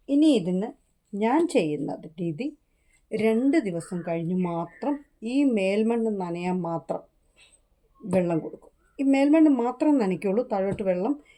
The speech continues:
ഈ ചെ-, വേര് തന്നെ വലിച്ചെടുക്കത്തക്ക രീതിയിൽ മേൽമണ്ണിൽ മാത്രം ഇച്ചിരി നനയത്തക്ക രീതിയിൽ വെള്ളം കൊടുക്കും. അപ്പോൾ ഇത് റിപ്പോർട്ട് ചെയ്ത് കഴിഞ്ഞു. ഇനി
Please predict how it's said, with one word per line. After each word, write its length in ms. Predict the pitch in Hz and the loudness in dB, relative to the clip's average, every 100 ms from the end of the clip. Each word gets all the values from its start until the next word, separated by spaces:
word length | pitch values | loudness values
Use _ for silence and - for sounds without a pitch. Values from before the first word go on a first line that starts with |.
| _ 208 | _ -4
ഈ 80 | 214 208 | -2 -2
ചെ-, 200 | 190 170 - 175 | -4 -4 -6 -2
വേര് 280 | 180 190 196 240 | 2 2 0 -6
തന്നെ 220 | 185 180 196 | -4 -2 -2
വലിച്ചെടുക്കത്തക്ക 760 | 175 175 175 165 165 165 180 185 160 | -2 -4 -6 -8 -8 -8 -6 -4 -4
രീതിയിൽ 280 | 160 214 277 _ | -4 -6 -10 _
മേൽമണ്ണിൽ 440 | 180 175 180 180 170 170 | -4 -2 -2 -4 -4 -6
മാത്രം 340 | 170 165 180 165 | -6 -8 -8 -10
ഇച്ചിരി 260 | - 269 339 _ _ - | -8 -10 -10 _ _ -10
നനയത്തക്ക 380 | 175 165 190 - 160 | -6 -6 -6 -8 -6
രീതിയിൽ 180 | 247 226 | -2 -2
വെള്ളം 180 | 170 160 | -2 -4
കൊടുക്കും. 260 | - 208 - _ _ | -8 -12 -20 _ _
അപ്പോൾ 180 | _ 196 | _ -4
ഇത് 100 | 180 277 - _ - | -2 -4 -8 _ -12
റിപ്പോർട്ട് 320 | 170 165 - | -10 -10 -8
ചെയ്ത് 180 | 165 156 202 | -8 -8 -8
കഴിഞ്ഞു. 240 | 185 - _ - - _ _ _ _ - | -8 -12 _ -20 -20 _ _ _ _ -10
ഇനി 120 | 285 | 0